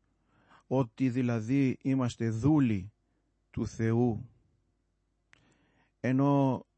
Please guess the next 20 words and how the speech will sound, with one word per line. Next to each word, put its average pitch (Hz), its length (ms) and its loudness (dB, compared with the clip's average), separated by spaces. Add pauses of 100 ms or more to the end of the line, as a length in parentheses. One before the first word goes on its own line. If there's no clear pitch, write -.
(720)
όλοι 139 560 0
οι 123 180 -2
άλλοι 127 580 -2 (460)
είναι 131 320 0
ελεύθεροι 120 800 -4 (240)
απέναντι 110 540 -6
στους - 240 -10
θεούς 104 380 -8
τους. - 360 -20 (1600)
Και - 140 -8
τι 196 200 -6
είδους 156 480 -2
Θεός 135 420 -2
θα 127 140 -4
ήταν 123 300 -2
εκείνος 120 840 -2 (760)
ο 117 160 0
οποίος 127 960 -2 (160)
θα - 220 -6
ήταν 123 440 -4